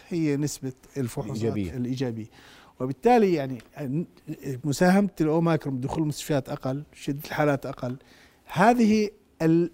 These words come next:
Speaker 1: اللي حاليًا اللي اليوم بالعناية الحديثة هذول أص-، دخلوا قبل أسبوعين أو ثلاث، لأنه بعد يعني الحالات ال-، بالعناية الحديثة عادة يدخلون بعد الإصابة بأسبوعين أو ثلاث. إذا بدنا نحكم على الحالات اليوم لازم نحكم بعد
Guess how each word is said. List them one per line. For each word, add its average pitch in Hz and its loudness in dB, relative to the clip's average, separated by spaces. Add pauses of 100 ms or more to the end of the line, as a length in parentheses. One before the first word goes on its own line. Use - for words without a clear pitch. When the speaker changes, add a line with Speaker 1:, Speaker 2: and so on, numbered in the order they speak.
Speaker 1:
اللي 156 0
حاليًا 180 4
اللي 107 -4
اليوم 135 2
بالعناية 143 -2
الحديثة 147 -6
هذول 143 -4
أص-، - -14
دخلوا 147 -4
قبل 143 -6
أسبوعين 139 -6
أو 120 -6
ثلاث، 135 -4 (200)
لأنه 113 -8
بعد 135 -4 (160)
يعني 127 -6
الحالات 147 -4
ال-، 120 -8 (140)
بالعناية 131 -10
الحديثة 156 -8
عادة 151 -6 (560)
يدخلون 196 -2
بعد 185 -2
الإصابة 175 -6
بأسبوعين 170 -6
أو 160 -6
ثلاث. 156 -2 (600)
إذا 151 2
بدنا 170 -2
نحكم 196 -4
على 165 -2
الحالات 180 -2
اليوم 151 2 (220)
لازم 156 -4
نحكم 151 -6
بعد 139 -2